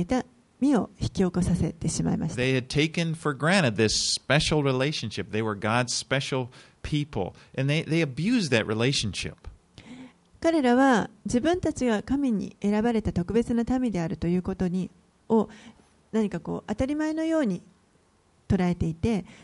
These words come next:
Speaker 1: そしてもう何度もその関係というものを悪用してしまいました。
Speaker 2: And so God says, "Okay, now I'm gonna make you jealous."
Speaker 1: ですから、今度は神がですね、「私があなた方にね、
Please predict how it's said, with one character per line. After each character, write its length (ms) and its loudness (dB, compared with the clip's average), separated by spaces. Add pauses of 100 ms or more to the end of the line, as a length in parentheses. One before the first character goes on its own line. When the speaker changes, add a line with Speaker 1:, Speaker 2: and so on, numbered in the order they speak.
Speaker 1:
そ 120 2
し 80 0
て 360 0
も 120 6
う 40 6
何 240 2
度 100 2
も 220 4
そ 140 0
の 120 4
関 300 2
係 180 0
と 80 0
い 80 6
う 40 2
も 100 2
の 140 4
を 40 -2 (280)
悪 260 -2
用 140 4
し 60 -4
て 100 -4
し 120 -8
ま 100 -6
い 60 -6
ま 100 -8
し 80 -14
た。 80 -18
Speaker 2:
And 120 -6
so 100 0
God 200 4
says, 140 2 (180)
"Okay, 300 -2
now 200 4
I'm 180 0
gonna 180 -4
make 300 -6
you 140 2
jealous." 640 -6 (640)
Speaker 1:
で 100 4
す 80 -4
か 100 0
ら、 280 4 (1000)
今 160 -2
度 60 4
は 80 4
神 320 0
が 100 -4
で 100 -6
す 100 -8
ね、 180 -2 (480)
「私 360 2
が 80 6
あ 80 4
な 100 2
た 100 2
方 200 2
に 120 4
ね、 200 6